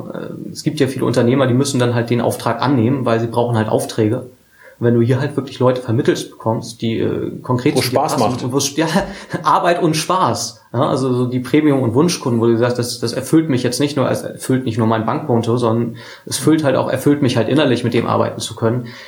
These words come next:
Speaker 1: ähm, dann ist es natürlich besonders schön. Und das Potenzial, das entsteht halt wirklich durch dieses Netzwerken.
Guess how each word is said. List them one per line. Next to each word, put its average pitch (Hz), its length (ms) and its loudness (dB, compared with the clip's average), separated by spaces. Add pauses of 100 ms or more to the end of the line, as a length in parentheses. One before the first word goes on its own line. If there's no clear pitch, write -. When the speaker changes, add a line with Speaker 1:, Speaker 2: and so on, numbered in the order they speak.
(240)
Speaker 1:
ähm, 117 360 0
dann 123 140 0
ist 127 120 -4
es 127 120 -2
natürlich 120 300 2
besonders 127 360 2
schön. 123 300 -2 (140)
Und - 340 -2
das 156 180 4
Potenzial, 156 640 2
das 143 220 -2
entsteht 147 500 0
halt 123 160 2
wirklich 135 280 0
durch 113 200 0
dieses 107 300 0
Netzwerken. 107 760 -2